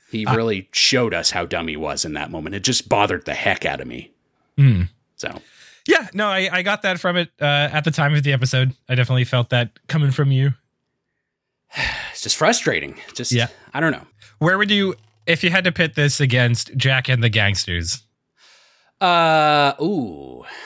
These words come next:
Speaker 1: That's a really good question, Brendan, 'cause I have a long storied history with Jack and the Gangsters
Speaker 2: Mm-hmm.
Speaker 1: on this show.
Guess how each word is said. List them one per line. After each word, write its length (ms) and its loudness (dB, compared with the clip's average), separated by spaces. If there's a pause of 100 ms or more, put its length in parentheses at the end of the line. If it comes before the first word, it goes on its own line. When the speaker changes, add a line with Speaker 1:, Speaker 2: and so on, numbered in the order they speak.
(1000)
Speaker 1:
That's 160 -4
a 60 -6
really 180 6
good 180 4
question, 380 0
Brendan, 400 -4
'cause 400 0 (480)
I 60 0
have 80 0
a 40 -2
long 360 2
storied 540 0
history 540 -4
with 340 -12 (580)
Jack 280 -2
and 80 -6
the 60 -6
Gangsters 640 -4 (420)
Speaker 2:
Mm-hmm. 140 4
Speaker 1:
on 140 4
this 140 -6
show. 400 -4